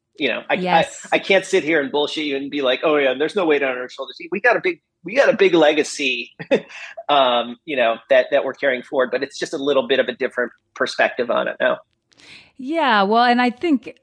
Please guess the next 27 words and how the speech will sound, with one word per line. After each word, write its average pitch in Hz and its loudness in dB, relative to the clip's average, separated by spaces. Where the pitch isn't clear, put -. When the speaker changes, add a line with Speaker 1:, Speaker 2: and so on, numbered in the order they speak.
Speaker 2:
w-, 226 -8
w-, 196 -12
anytime 247 2
you're 202 2
doing 202 2
something 190 -2
that, 175 -2
um, 160 -6
you're 208 2
pushing, 202 -2
you're 214 -2
pushing 233 0
boundaries 196 2
of 170 -2
what's 175 0
happening 175 -2
right 170 -2
now, 190 -2
it's, 202 -6
it's, - -4
it's - -2
a 226 0
lot, 226 2
it's - -6
a 208 2
heavy 233 2
lift, 202 0